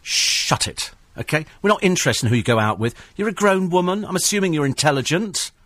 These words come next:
You know, we don't, we're not interested. You're not fifteen, dear. Yeah.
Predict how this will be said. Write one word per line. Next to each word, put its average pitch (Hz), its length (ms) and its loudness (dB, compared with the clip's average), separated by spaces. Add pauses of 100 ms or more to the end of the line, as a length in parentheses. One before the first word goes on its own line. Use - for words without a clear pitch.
(500)
You 233 100 0
know, 185 240 2
we 226 80 -4
don't, 240 160 0 (140)
we're 220 60 -4
not 202 120 -2
interested. 208 420 0
You're 190 80 0
not 233 140 0
fifteen, 180 560 0
dear. 101 340 -4 (340)
Yeah. 156 160 -2